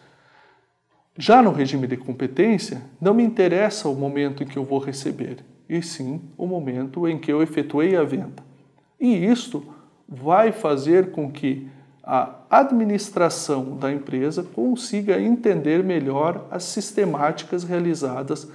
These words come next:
dentro de um determinado período.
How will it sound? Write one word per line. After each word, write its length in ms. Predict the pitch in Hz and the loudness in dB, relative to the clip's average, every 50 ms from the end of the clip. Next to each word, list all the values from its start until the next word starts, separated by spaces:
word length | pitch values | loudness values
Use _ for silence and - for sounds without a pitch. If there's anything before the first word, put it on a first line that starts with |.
| - - - _ _ - | -20 -20 -20 _ _ -2
dentro 640 | 147 147 143 139 135 135 135 160 156 151 160 - - | 2 2 4 4 2 2 0 -2 -2 -2 -6 -8 -4
de 60 | 165 | -2
um 80 | 160 156 | 0 2
determinado 600 | 156 151 151 151 147 147 143 135 127 127 123 123 | 0 2 2 0 0 0 0 0 -2 -2 -4 -4
período. 500 | - - 147 147 135 - - - - - | -2 -2 -2 -2 -2 -6 -8 -12 -18 -20